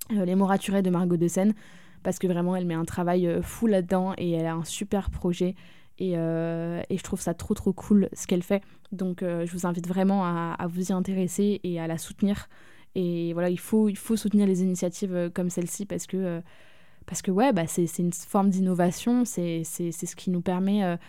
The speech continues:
nous, en tant qu'auteurs aussi, de vivre puisque, bah, j'ai, j'ai fait une intervention sur, euh, sur les mots raturés. J'ai fait une masterclass sur comment écrire et,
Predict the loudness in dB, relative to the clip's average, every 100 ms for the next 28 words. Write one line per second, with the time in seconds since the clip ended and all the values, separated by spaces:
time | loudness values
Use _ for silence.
0 | -20 -18 4 8 8 6 4 2 2 2
1 | 2 0 0 2 0 -2 -4 -4 -2 0
2 | -2 -2 -4 -4 0 0 2 0 -2 -4
3 | 0 0 0 0 0 -2 0 0 0 -4
4 | -4 -6 -6 -4 -2 -2 -4 -2 2 2
5 | 0 -2 -2 -2 -4 -2 -2 -2 -8 -6
6 | -2 -2 -4 -6 -4 -4